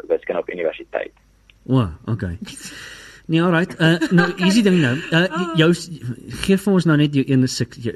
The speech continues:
Speaker 2: jou een resep vir sukses om goed te vaar met wiskunde eksamens. Vir mense wat nou gaan sukkel daarmee, wat dink jy is daai een geheime resep as dit kom by wiskunde, wat jy voel jy baie vinnig gesnap het en ander mense mis?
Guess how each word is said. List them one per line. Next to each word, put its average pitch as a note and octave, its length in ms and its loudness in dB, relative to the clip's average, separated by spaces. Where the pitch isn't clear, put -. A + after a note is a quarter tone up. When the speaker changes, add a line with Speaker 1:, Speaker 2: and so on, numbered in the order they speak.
Speaker 2:
jou G#2+ 260 -6
een E3+ 180 4
resep C3+ 380 0
vir - 120 -6
sukses - 540 -2
om A2+ 160 -4
goed C#3 300 -4
te C#3+ 80 0
vaar A2 460 -2
met G2 220 -6
wiskunde G#2+ 340 -2
eksamens. G2 500 -4
Vir A2+ 100 -4
mense C3+ 340 2
wat C3+ 120 0
nou A#2+ 100 0
gaan A2+ 100 0
sukkel B2 260 -2
daarmee, G2 260 -2
wat D3 220 -2
dink A3 180 4
jy D3+ 260 4
is A#2 100 -2
daai B2 220 2
een D#3 460 4
geheime A#2+ 480 2
resep A#2 360 0
as G#2 100 -4
dit G#2 120 -8
kom A#2+ 140 0
by G#2+ 120 0
wiskunde, G2 440 -6
wat G2 180 -4
jy B2+ 220 2
voel C#3 320 2
jy A2+ 240 2
baie A2+ 240 -2
vinnig A#2+ 260 -2
gesnap A#2+ 280 -4
het A2+ 120 -4
en - 80 -8
ander B2 160 0
mense G2+ 280 -2
mis? F2 380 -10